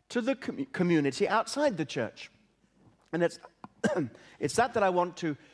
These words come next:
speak about today. Now, many of you will know what the full context here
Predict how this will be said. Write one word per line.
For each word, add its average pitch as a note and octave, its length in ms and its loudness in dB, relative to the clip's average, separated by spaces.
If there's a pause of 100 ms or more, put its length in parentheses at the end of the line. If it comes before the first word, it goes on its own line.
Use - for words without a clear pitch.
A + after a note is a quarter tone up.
(160)
speak - 400 0
about C3 300 2
today. C3 300 0
Now, A#2+ 240 0 (280)
many A#3 200 4
of F#3 120 2
you F#3 120 0
will D#3 120 4
know C#3 460 2 (1900)
what E3 180 0
the D3+ 80 -2
full F3 240 2
context F3 680 -2
here A#2+ 380 0